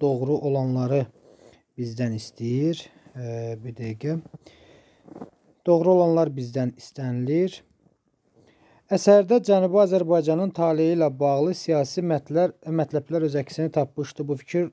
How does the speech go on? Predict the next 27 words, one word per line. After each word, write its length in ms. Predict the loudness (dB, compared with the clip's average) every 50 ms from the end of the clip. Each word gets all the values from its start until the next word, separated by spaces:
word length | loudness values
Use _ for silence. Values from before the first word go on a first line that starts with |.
| _ -2 0
doğru 280 | 0 0 0 -2 -4 -4
fikirdir. 540 | -6 -10 -8 -6 -6 -6 -4 -4 -4 -4 -4 -4
Biz 100 | -8 -8 -6
bilirik 240 | -4 -2 -2 -2 -4 -6
ki, 80 | -8
Təbrizim 440 | -6 -6 -6 -6 -6 -4 -6 -6 -6
şeiri 520 | -4 -4 -2 -2 0 0 2 0 0 0 -4 _ -20 -20 -20 -20 -20 _ _
şimaldan 600 | -14 -6 -4 0 0 2 2 0 2 2 0 2
cənuba 340 | 2 0 0 0 0 -2 -2 -2
gedən 400 | -2 -4 -2 0 0 0 0 -2
Süleyman 400 | -4 -6 -6 -4 -2 -2 -2 -2 -4
Rüstəmin 480 | -6 -8 -10 -8 -6 -4 -2 -2 -2 -2
orada 220 | -2 -2 -4 -4 -2 -2
gördükləri 500 | -2 -2 -2 -4 -6 -6 -6 -4 -4 -4
haqqında, 480 | -6 -8 _ -12 -10 -8 -6 -6 -6 -6
Təbriz 460 | -6 -6 -6 -6 -6 -6 -8 -8 -8 -10
haqqında 380 | -10 -10 -12 -10 -8 -6 -4
yazdıqlarıdır 1080 | -4 -4 -6 -6 -10 -10 -10 -8 -8 -6 -6 -6 -2 0 0 0 0 -2 -8 _ _ -20 _ _ _ -4
və 120 | -4 -2 2
cənub 240 | 2 2 2 0 -2
mövzusunda, 600 | -4 -6 -6 -6 -8 -12 -14 -12 -10 -10 -8 -8 -8
ümumiyyətlə, 400 | -6 -6 -6 -6 -8 -8 -6 -4 -4 -4
müəllifin, 560 | -4 -4 -4 -4 -6 -6 -2 -2 -2 -2 -4 -8 _ _ -20 -20 -20 -20 _ -6
e, 160 | -4 -4 -2 0
cənub 320 | 0 0 2 2 0 -2 -4 -12
əsərlər, 560 | -10 -6 -4 -2 -2 0 2 2 0 0 -4 -12 _ -14
e, 160 | -10 -8 -6